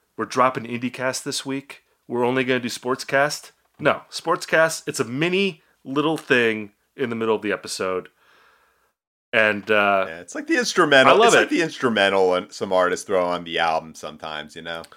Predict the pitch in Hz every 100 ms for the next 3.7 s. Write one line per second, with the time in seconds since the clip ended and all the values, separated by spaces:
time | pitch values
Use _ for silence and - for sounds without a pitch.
0 | _ _ 160 143 196 196 185 147 170 160
1 | 196 214 214 - 110 151 151 123 135 -
2 | 151 160 165 160 143 131 131 131 131 -
3 | 160 160 - 95 69 69